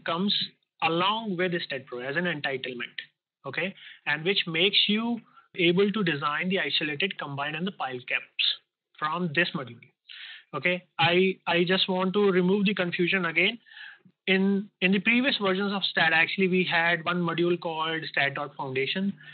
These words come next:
that actually got installed by itself with the V eight I versions, even with, let's say, Select Series four, Select Series five, or Select Series six. So we just deprecated that stat dot foundation totally. It's what we are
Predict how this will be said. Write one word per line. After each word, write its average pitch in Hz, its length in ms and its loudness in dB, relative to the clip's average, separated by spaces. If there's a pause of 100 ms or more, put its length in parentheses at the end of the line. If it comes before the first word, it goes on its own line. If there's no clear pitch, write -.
(260)
that 151 120 2
actually 160 280 0
got 170 180 0
installed 160 460 -2
by 143 160 0
itself 151 340 -2
with 156 140 -4
the 156 60 0
V 143 160 0
eight 143 100 -2
I 151 160 -2
versions, 143 420 -4
even 151 180 -4
with, 147 220 -4
let's 143 420 -6
say, 151 140 -6
Select 139 180 -6
Series 139 240 -4
four, 170 220 -4
Select 147 260 -8
Series 135 200 -8
five, 160 200 -2
or 160 120 -6
Select 135 260 -8
Series 127 300 -2
six. 202 180 0 (800)
So 196 320 2 (420)
we 208 460 4
just 208 260 0 (180)
deprecated 190 680 2
that 165 300 2 (180)
stat 156 260 -4
dot 156 220 -6
foundation 143 480 -2
totally. 147 580 -2
It's 139 220 0 (400)
what 151 160 -2 (160)
we 170 220 4
are 190 360 2